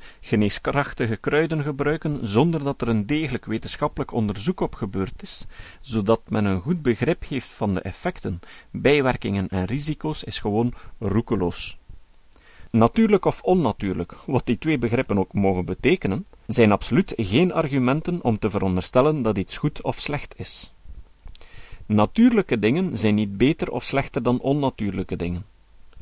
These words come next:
Alhoewel, onnatuurlijke dingen zijn dingen die door de mens gemaakt of aangepast zijn. Die hebben dus op het gebied van goed of slecht eigenlijk wel iets voor op natuurlijke dingen,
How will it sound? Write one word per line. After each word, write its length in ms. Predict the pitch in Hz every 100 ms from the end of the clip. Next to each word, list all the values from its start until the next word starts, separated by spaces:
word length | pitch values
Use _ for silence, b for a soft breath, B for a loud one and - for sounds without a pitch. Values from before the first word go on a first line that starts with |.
| -
Alhoewel, 420 | 214 196 139 220 - - - - - - b b b
onnatuurlijke 720 | 196 220 202 220 202 185 123
dingen 280 | 135 185 175
zijn 220 | 156 135
dingen 260 | 143 156 147
die 120 | 135
door 160 | 131
de 80 | 117
mens 280 | 123 143 -
gemaakt 380 | 123 123 135 -
of 160 | -
aangepast 640 | 139 147 127 - 101 - -
zijn. 240 | 101 90 - - - b b b b b b
Die 200 | 113 104
hebben 340 | 107 104 101
dus 240 | 98 202 -
op 140 | -
het 140 | - -
gebied 400 | 101 98 190 -
van 260 | 113 98
goed 260 | 90 190 -
of 160 | 98
slecht 360 | - 92 104 -
eigenlijk 480 | - - - 196 -
wel 200 | 151 175
iets 220 | 165 -
voor 260 | - 151 165
op 140 | -
natuurlijke 600 | 143 - 170 175 160 123
dingen, 320 | 107 92 90